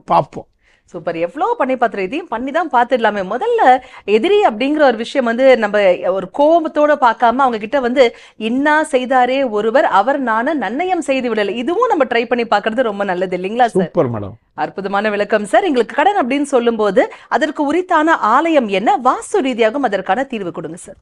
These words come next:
Speaker 1: முதல் விஷயம், கடன் அடையணும் அப்படின்னா நீங்க ஒவ்வொருத்தரும் புரிஞ்சுக்குங்க. செவ்வாய்க்கிழமையில,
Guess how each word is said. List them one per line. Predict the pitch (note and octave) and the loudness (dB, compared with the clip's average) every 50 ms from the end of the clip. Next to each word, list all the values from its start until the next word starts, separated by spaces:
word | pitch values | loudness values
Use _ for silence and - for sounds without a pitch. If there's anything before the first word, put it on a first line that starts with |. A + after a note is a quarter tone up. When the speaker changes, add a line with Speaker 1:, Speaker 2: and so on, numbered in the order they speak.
| _ | _
Speaker 1:
முதல் | - B2 B2 C3 C#3 F3 G3 A3 | -12 -8 -6 0 2 4 4 4
விஷயம், | G#3 G3 - - F3 F3 E3+ E3 E3+ - - _ | 4 2 0 0 0 -2 -2 -2 -6 -14 -18 _
கடன் | - A#2+ C3 C#3+ E3+ F3 F3 | -2 -2 2 4 2 2 4
அடையணும் | D#3 D3+ D3+ D#3 D#3 D3+ D#3 D#3 D3+ B2 A#2+ | 2 2 2 4 2 2 0 -2 -4 -4 -6
அப்படின்னா | B2 C3+ C3 C3+ D3 D#3+ F#3 F#3+ - - | -6 -6 -4 -2 -2 -2 -2 -2 -4 -6
நீங்க | - C3 C3 C3+ B2+ | -8 -6 -6 -4 -2
ஒவ்வொருத்தரும் | B2 B2 B2+ C#3 D#3 F3+ F3+ D#3 C3 D#3 D3+ D#3+ F3 E3+ C3+ B2 | -2 -2 -2 0 0 0 0 0 0 -2 0 0 0 -4 -6 -8
புரிஞ்சுக்குங்க. | C#3 C#3 D3 C#3+ D3 B2+ B2 B2+ C3 C#3 D3 D3 - - - | -8 -6 -4 -4 -4 -4 -6 -6 -6 -6 -8 -8 -12 -14 -8
செவ்வாய்க்கிழமையில, | - C3 C#3 D#3 F#3 F#3 F3+ D3+ E3 D#3+ D#3 D3+ D3+ D3 D3 D3 D#3 F3 F#3+ | -6 -6 0 0 2 2 2 0 0 0 0 0 -2 -2 0 2 2 0 0